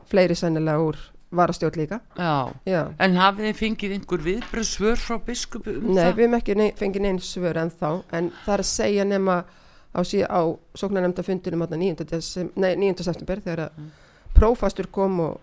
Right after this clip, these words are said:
Speaker 1: sagði okkur frá því hvernig þessu yrði háttað í vetur. Þá s-, náttúrulega skilar hún því eiginlega frá biskupi að, að hann sé ekki að koma tilbaka.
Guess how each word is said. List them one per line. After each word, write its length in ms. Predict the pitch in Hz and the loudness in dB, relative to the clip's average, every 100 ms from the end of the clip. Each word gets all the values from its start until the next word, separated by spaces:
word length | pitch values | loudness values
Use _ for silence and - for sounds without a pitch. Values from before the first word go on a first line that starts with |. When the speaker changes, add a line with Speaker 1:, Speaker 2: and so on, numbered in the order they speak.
| - | -20
Speaker 1:
sagði 260 | - 170 175 | -6 -2 -2
okkur 120 | 175 | -2
frá 120 | 175 | -2
því 100 | 175 | 0
hvernig 360 | 175 185 175 - - - - - - | -2 -2 -4 -4 -16 -20 -20 -20 -8
þessu 300 | 180 180 175 | -4 -2 -2
yrði 280 | - 180 165 | -2 0 0
háttað 360 | 175 - 208 196 | -2 -6 -4 -4
í 60 | |
vetur. 260 | 208 - 320 - - - - - | -4 -8 -12 -14 -20 -20 -20 -14
Þá 200 | - 190 | 0 2
s-, 260 | 185 - - | 2 -4 -2
náttúrulega 480 | 196 190 208 190 - - | 0 2 4 4 2 -6
skilar 520 | - 247 233 196 165 | -4 0 2 2 2
hún 160 | 170 165 | 2 -2
því 220 | - 202 165 | -4 -2 -2
eiginlega 380 | 160 170 160 160 | -2 -2 -2 -4
frá 160 | 190 185 160 - | 0 0 0 -2
biskupi 480 | - 175 - - 151 | -2 -2 -4 -6 -4
að, 200 | 156 151 - - - - - | -4 -6 -10 -20 -20 -20 -10
að 120 | 180 | 0
hann 100 | 190 | 0
sé 140 | 175 185 | 2 2
ekki 200 | 180 - | 0 -4
að 80 | - | -4
koma 160 | 147 | -4
tilbaka. 360 | - 131 117 | -4 -8 -10